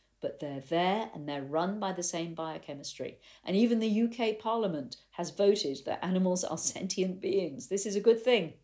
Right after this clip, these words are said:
Here's another pitfall. Your quiet horse, deemed suitable for a rosebud rider, is actually a horse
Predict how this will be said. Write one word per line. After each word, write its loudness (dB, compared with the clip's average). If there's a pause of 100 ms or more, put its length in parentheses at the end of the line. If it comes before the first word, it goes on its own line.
(1700)
Here's 2
another 0
pitfall. -4 (420)
Your 8
quiet 0
horse, 2 (280)
deemed 4
suitable 4
for 2
a 6
rosebud 4
rider, 0 (400)
is 10
actually 2
a -4
horse -2